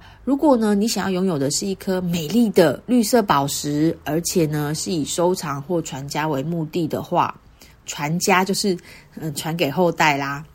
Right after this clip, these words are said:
好，那我会非常的推荐祖母绿，尤其是如果你有这个预算的话，因为呢，颜色浓郁的祖母绿，而且内含物少，是非常稀有的。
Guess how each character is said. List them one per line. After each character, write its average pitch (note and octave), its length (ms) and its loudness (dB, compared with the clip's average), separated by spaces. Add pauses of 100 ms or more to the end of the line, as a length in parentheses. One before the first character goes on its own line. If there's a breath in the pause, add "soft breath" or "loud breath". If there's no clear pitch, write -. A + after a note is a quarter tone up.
好， - 260 -8 (340 loud breath)
那 A#3+ 120 2
我 F3+ 120 2
会 F#3+ 220 0
非 G3 220 0
常 D#3 200 -4
的 D3 80 -6
推 E3+ 220 -4
荐 F3+ 220 -2
祖 C#3 160 -8
母 D3+ 200 -4
绿， C#3 320 0 (140)
尤 D3 140 -2
其 E3 160 -4
是 F#3 200 -4
如 D#3+ 140 0
果 E3 140 0
你 D#3 80 -4
有 C#3 100 -6
这 E3 140 -4
个 D3 100 0
预 F#3 180 -2
算 D#3+ 240 -4
的 C3 80 -8
话， D3 300 -2 (400 loud breath)
因 F#3 160 -4
为 G3+ 140 2
呢， D#3+ 420 -2 (240 loud breath)
颜 D#3+ 180 -2
色 E3+ 300 0
浓 D3+ 260 -4
郁 G3+ 160 -2
的 D#3+ 160 0
祖 D3 220 -4
母 F#3+ 180 2
绿， E3+ 320 0 (100)
而 E3 120 -4
且 E3 240 0
内 G3+ 180 -2
含 D#3+ 220 -2
物 G3 140 2
少， - 360 -2 (300 loud breath)
是 - 220 -4
非 A#3 180 2
常 D3+ 240 -4
稀 F#3 280 -2
有 B2+ 160 4
的。 - 220 -6